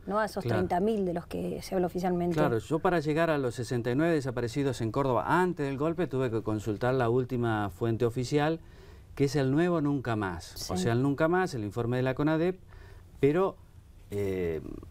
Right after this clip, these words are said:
Speaker 2: examinado, reanalizado durante los primeros años del gobierno de Néstor Kirchner. Fue publicado en el dos mil seis, conté uno por uno y en la dictadura me dan que hay,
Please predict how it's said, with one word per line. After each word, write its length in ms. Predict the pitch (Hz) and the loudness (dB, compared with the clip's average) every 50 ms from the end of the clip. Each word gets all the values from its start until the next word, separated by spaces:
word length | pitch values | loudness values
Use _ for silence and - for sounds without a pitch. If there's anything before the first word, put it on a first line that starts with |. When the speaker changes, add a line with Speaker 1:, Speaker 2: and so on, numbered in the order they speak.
| - - - - - - - | -18 -18 -16 -16 -14 -12 -8
Speaker 2:
examinado, 1120 | 123 113 - - - 139 120 123 127 131 156 170 175 156 147 139 135 143 143 131 - - - - - - - - - | -8 -8 -4 0 0 2 2 4 4 4 4 4 2 2 0 0 0 -2 -2 -4 -6 -8 -14 -20 -20 -20 -20 -16 -6
reanalizado 920 | - 123 139 143 147 143 139 147 147 147 147 147 - - 147 143 147 160 160 | -2 0 2 2 4 2 2 2 2 0 0 -2 -2 0 0 2 2 2 2
durante 480 | 143 123 120 127 131 127 - 156 156 | 2 0 0 -2 -2 -2 -2 0 0
los 140 | 135 120 107 | 0 -2 -4
primeros 420 | - 110 113 117 123 127 127 120 - | -4 -2 0 0 0 0 0 0 0
años 220 | 123 127 135 143 | 0 0 0 0
del 100 | 131 113 | 0 2
gobierno 300 | 110 107 107 113 113 117 | 2 2 2 2 2 2
de 60 | 113 | 2
Néstor 300 | 110 113 - - 135 127 | 0 0 -2 -2 -4 -2
Kirchner. 440 | - - 170 147 123 127 143 156 165 - - - - - - - - - - | 0 0 0 0 0 -2 -2 -4 -6 -8 -16 -20 -20 -18 -18 -18 -20 -8 -2
Fue 160 | - 135 127 | 0 0 2
publicado 360 | 120 131 123 120 110 127 127 | 2 2 2 2 2 0 2
en 40 | 127 | 2
el 120 | 127 117 117 | 2 2 2
dos 100 | 117 113 | 2 2
mil 160 | 123 135 135 | 0 -2 -2
seis, 420 | - 170 170 143 139 151 147 - - - - - - - - - - | 0 0 0 2 0 -2 -4 -8 -16 -20 -20 -20 -20 -20 -20 -18 -6
conté 440 | - 113 117 123 127 123 160 160 156 | -2 0 0 2 2 2 2 4 4
uno 280 | 151 147 151 156 156 143 | 4 4 2 0 0 0
por 160 | 180 185 175 | 0 0 2
uno 200 | 170 175 185 196 185 | 2 0 0 0 0
y 80 | 160 | 0
en 80 | 143 131 | 0 0
la 100 | 127 127 | 0 0
dictadura 540 | 131 135 120 - 143 139 139 156 175 196 185 | 0 -2 -2 -2 0 0 2 2 2 2 2
me 100 | 151 127 | 2 2
dan 220 | 120 131 139 139 | 0 0 -2 -4
que 180 | - - 131 120 | -4 -2 -2 0
hay, 220 | 117 123 131 - | 0 0 -2 -2